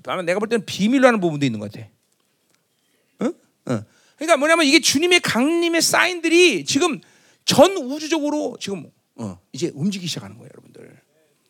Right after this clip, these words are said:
난 여러분에게 우리는, 우리는 두려워하는 게 아니라 이게 이 강격선 나를 지금 우리는 영광스럽게 맞이하자는 거지.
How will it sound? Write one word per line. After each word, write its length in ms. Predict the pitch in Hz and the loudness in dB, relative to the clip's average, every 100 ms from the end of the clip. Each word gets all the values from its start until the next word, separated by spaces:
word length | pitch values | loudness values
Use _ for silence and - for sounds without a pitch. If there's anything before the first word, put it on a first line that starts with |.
| _ _ _ _ | _ _ _ _
난 160 | 214 | 4
여러분에게 320 | 226 262 277 262 | 6 4 2 -2
우리는, 320 | 233 339 262 | 0 -2 -2
우리는 200 | 285 302 | -6 -8
두려워하는 340 | - 302 392 | 2 4 4
게 60 | 320 | 0
아니라 100 | 165 | -2
이게 120 | 208 - - | -6 -8 -8
이 80 | - | -4
강격선 640 | - - 254 370 - 403 | 0 4 6 6 6 4
나를 180 | 370 349 | 2 2
지금 220 | 294 311 | 0 -4
우리는 320 | 262 320 359 240 | -2 -2 0 2
영광스럽게 580 | 220 330 403 370 285 | 2 2 2 2 2
맞이하자는 560 | 302 180 170 220 226 208 | 0 0 4 6 6 4
거지. 380 | 202 269 208 | 2 2 0